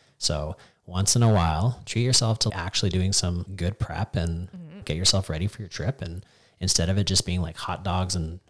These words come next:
Speaker 1: buns,
Speaker 2: <laughs>
Speaker 1: think about some, like, actual good food that you can quickly and easily have ready to go.
Speaker 2: Yeah. And then if you are in a situation where maybe you don't have a lot of time or you're not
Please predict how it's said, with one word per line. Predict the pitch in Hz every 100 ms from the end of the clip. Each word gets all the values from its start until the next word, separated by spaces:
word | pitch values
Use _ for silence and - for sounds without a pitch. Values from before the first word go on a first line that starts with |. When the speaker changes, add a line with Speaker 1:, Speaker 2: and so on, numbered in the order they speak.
| _ - _
Speaker 1:
buns, | 95 98 87 92 -
Speaker 2:
<laughs> | 190 170 180 233 - -
Speaker 1:
think | 107 107
about | 110 117
some, | 113
like, | 90 82
actual | 90 90 - 104
good | 87 90 -
food | 110 110
that | 76
you | 87
can | 90 -
quickly | 92 - 92
and | 90
easily | 85 87 85 82
have | - 90 -
ready | 80 82
to | 80
go. | 80 101 - -
Speaker 2:
Yeah. | 135 - - 190 - _
And | 254 285
then | 349
if | 320
you | 208
are |
in | 202
a |
situation | 220 220 190 196 190
where | 175
maybe | 165 147
you | -
don't | 196
have | 208 196
a |
lot | 196
of | 196
time | 196 190 185
or | 160
you're | 135
not | 165 190